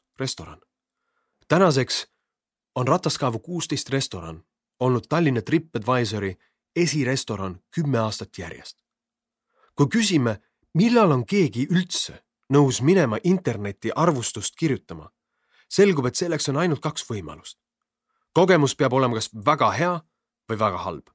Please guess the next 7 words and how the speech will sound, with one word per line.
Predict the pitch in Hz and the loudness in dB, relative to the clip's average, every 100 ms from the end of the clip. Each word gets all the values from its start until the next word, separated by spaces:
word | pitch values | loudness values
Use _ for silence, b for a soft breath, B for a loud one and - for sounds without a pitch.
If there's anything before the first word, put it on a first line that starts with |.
| _ _ _ _ _ _ 131 | _ _ _ _ _ _ 4
Nii-öelda | 175 165 123 | 6 6 2
okei | - 202 208 123 | 0 2 2 2
kogemus | 175 175 98 80 - - _ | 0 0 -2 -8 -14 -18 _
ei | 127 | -4
saa | 117 165 110 | 0 0 0
tagasisidet. | 120 - - - 80 - _ _ _ _ _ _ _ - | -4 -4 -8 -10 -16 -18 _ _ _ _ _ _ _ -4
Järelikult, | 131 175 98 80 - - - | 0 0 -2 -8 -16 -18 -20